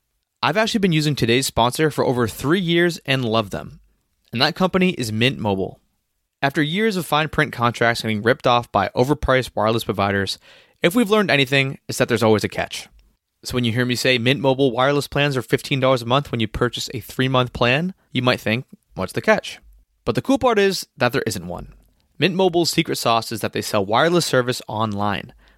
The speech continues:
They don't have retail stores or salespeople, which cost a lot of money.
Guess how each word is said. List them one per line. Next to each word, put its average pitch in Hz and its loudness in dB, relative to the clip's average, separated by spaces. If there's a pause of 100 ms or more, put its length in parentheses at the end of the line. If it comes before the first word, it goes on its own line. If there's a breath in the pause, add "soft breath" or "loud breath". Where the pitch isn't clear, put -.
They 98 -2
don't 135 4
have 160 2
retail 143 2
stores 117 0
or 113 -6
salespeople, 120 2
which - -8
cost - -8
a - -6
lot 110 -2
of 123 -2
money. 160 0